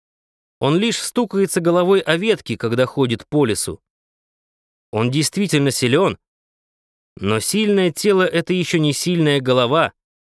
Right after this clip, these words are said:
и королевских генералов производят в чины не за их мускулы.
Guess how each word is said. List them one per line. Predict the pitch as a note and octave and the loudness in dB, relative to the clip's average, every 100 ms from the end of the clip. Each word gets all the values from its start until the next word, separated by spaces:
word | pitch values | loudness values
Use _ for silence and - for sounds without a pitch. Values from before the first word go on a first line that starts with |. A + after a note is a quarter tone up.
| _ _ _ _ _ _ _ _ | _ _ _ _ _ _ _ _
и | A#2 | -8
королевских | - B2+ C3 E3+ G3 - F3+ A#2+ | -2 -2 0 0 -2 -2 -4 -2
генералов | A2+ B2+ B2+ E3 F3+ C#3+ | -2 0 2 0 0 -2
производят | - C#3+ B2+ C#3+ E3+ D3+ | -2 0 2 2 2 0
в | |
чины | - D3+ D3+ E3+ - | -4 0 2 0 0
не | C#3 | -2
за | C3 C3+ | 0 0
их | D3+ A#2+ | -2 0
мускулы. | B2 E3+ - A#2+ G2 | 0 0 -2 -2 -2